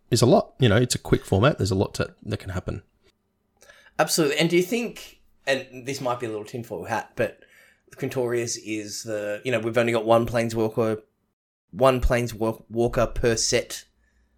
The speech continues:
Speaker 2: now. Quintorius is that. Uh, do you think it's a little bit of, you know, it's our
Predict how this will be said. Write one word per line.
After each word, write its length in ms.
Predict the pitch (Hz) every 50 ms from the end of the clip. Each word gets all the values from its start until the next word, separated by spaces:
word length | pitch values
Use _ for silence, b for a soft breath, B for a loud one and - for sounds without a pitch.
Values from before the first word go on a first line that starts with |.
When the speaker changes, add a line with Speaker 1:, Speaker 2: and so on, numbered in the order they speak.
| _ _ _ _ _
Speaker 2:
now. 420 | - 113 104 101 113 180 233 - - _ _ _ _ _ _ _ -
Quintorius 560 | - - 127 104 113 117 104 104 110 107 - - -
is 220 | - 107 104 98 -
that. 320 | 104 98 113 - - - _ _ _ _ _ _ _ _ _ _ _ _ -
Uh, 300 | - 104 98 98 98 92 - - 110
do 80 | - 110
you 60 | 107
think 220 | 104 - 123 120 117
it's 160 | 110 - -
a 40 | 110
little 220 | 104 107 107 104
bit 180 | 98 110 101 107
of, 300 | 104 104 98 98 - b b b b b b b b b _
you 100 | - 117
know, 60 | 104
it's 260 | 95 - 107 - - 113
our 640 | 104 98 101 101 101 101 95 90 90 98 98 101